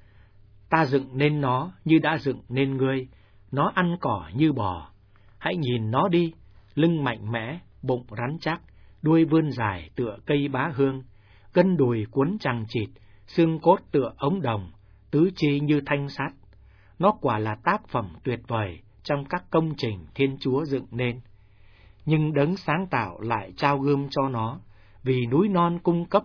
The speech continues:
cho nó cỏ ăn, và mọi dã thú nô đùa ở đó. Nó nằm dưới đám sen, trong lùm sậy, dưới đầm lầy. Nó được sen lấy bóng chở che,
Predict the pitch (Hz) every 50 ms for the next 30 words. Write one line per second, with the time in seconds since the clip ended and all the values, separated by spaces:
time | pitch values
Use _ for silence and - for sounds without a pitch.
0 | - - - 175 160 156 151 139 147 185 190 - - 117 92 87 - - - 131
1 | 139 135 135 127 - - - - - - - 135 123 117 120 120 123 120 113 117
2 | 113 139 156 175 185 - - 151 151 180 202 190 180 175 175 170 151 131 117 104
3 | 92 85 - - 107 95 78 76 87 107 107 107 110 135 175 - - - - _
4 | - _ - - - - - - - 147 170 175 143 117 107 95 82 78 - 120
5 | 131 147 165 147 135 135 156 175 - - 151 143 143 139 135 139 - - - -
6 | - - - 165 160 160 156 139 120 113 98 92 85 - - - 123 107 95 -
7 | - - - - _ - 127 135 139 160 190 214 139 117 110 101 98 104 101 95
8 | 90 78 - - - - - - - - - - - - _ - 151 180 196 147
9 | 127 113 113 - - - 175 165 160 160 156 143 143 165 185 180 139 139 160 190
10 | 190 - - 110 87 - - - - 139 135 135 131